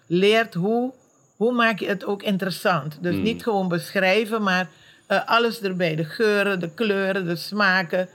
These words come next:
Speaker 1: eh, eh, de reuk. En, en dat maakt het, dat is een ontdekkingstocht, want normaliter schrijf je niet zo. Maar je dwingt jezelf van, wat zag hij, wat voelde hij, wat zou ze gedacht hebben.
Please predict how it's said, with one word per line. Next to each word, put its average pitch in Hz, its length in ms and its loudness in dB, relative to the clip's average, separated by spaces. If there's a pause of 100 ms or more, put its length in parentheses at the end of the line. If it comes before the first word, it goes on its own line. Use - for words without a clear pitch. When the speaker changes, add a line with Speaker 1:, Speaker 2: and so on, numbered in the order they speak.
(240)
Speaker 1:
eh, - 280 -2
eh, 160 60 0
de 175 100 0
reuk. 196 480 2 (260)
En, 175 260 2
en 175 400 -2
dat 214 220 -2
maakt 220 340 0
het, 170 140 -6 (100)
dat 196 220 0
is 233 60 -6
een 254 120 -2
ontdekkingstocht, 220 800 0
want 170 180 -2 (280)
normaliter 190 640 2
schrijf 190 400 -2
je 214 80 -2
niet 202 220 -2
zo. 185 300 2
Maar 160 120 -2
je 151 200 -6
dwingt 190 360 0
jezelf 180 460 0
van, 170 240 -2 (280)
wat 180 220 -2
zag 196 300 2
hij, 196 320 0 (280)
wat 170 240 0
voelde 196 440 0
hij, 190 460 2 (240)
wat 180 220 -2
zou 185 220 4
ze 170 140 -6
gedacht 180 440 0
hebben. 190 460 2